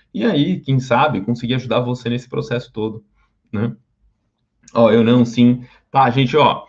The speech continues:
vou pedir pra quem sabe escrever nos comentários aqui o que é o quatro sete oito pra ajudar as colegas, os colegas que tão aqui assistindo com a gente, né? Então, vamos combinar assim? Vocês con-, vocês continuam se ajudando,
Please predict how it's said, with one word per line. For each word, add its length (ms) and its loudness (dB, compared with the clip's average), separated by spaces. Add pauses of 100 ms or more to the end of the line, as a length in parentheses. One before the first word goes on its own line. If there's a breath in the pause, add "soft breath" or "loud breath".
(140)
vou 120 4
pedir 260 0
pra 120 -6
quem 160 0
sabe 440 -6
escrever 420 -4
nos 120 -2
comentários 580 -4
aqui 380 -4
o 80 -10
que 120 -8
é 40 -6
o 80 -10
quatro 200 -8
sete 200 -12
oito 240 -6
pra 200 -2
ajudar 500 -2
as 180 -8
colegas, 1040 -2
os 280 -2
colegas 360 -4
que 100 -16
tão 120 -8
aqui 100 -12
assistindo 260 -12
com 80 -10
a 60 -4
gente, 320 -14 (640 soft breath)
né? 400 2
Então, 420 2
vamos 240 4
combinar 280 2
assim? 260 -2
Vocês 300 -4
con-, 260 -6
vocês 280 -6
continuam 460 0
se 100 -2
ajudando, 560 0